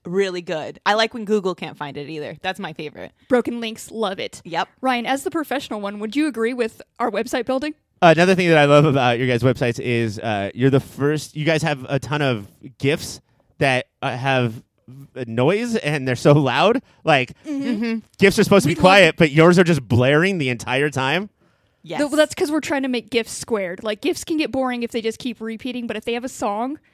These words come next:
Speaker 2: then it
Speaker 3: Yes.
Speaker 2: really escalates it. 'Cause that's what escalated my space, and I'm just waiting for people to jump on board with this.
Speaker 3: And the fact that no matter what the gif is, it just screams over and over again, "I voted for Trump!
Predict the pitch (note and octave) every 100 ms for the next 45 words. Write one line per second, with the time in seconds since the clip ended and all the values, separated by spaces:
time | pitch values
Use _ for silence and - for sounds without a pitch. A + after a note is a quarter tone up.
0 | _ C3+ B3+ C4 A#3 B3 B3 A#3 A#3+ -
1 | A#3 G3+ - - C4 C4+ E4 C4+ C4 D4+
2 | C#4+ A#3 A3+ B3 - F#3+ - - A#3+ A#3+
3 | A#3 G#3+ D4 D#4+ C#4 C#4+ B3+ C4 A#3+ A3
4 | A#3 A3 G#3 G3+ G#3+ G3+ - - E3 -
5 | - - _ _ F3+ F3 D#3+ - D#3+ G3+
6 | G3+ F3+ E3+ F3 F#3 E3 B2+ E3+ C#3+ A#2+
7 | A2 B2+ C#3+ C#3 C#3 - - D#3+ D#3+ E3
8 | A2+ A#2 C3+ C3+ C#3+ B2+ A#2+ A2 _ C4
9 | D#4 G#3 D#3 F3+ C4+ C4 D#4+ D4+ D3+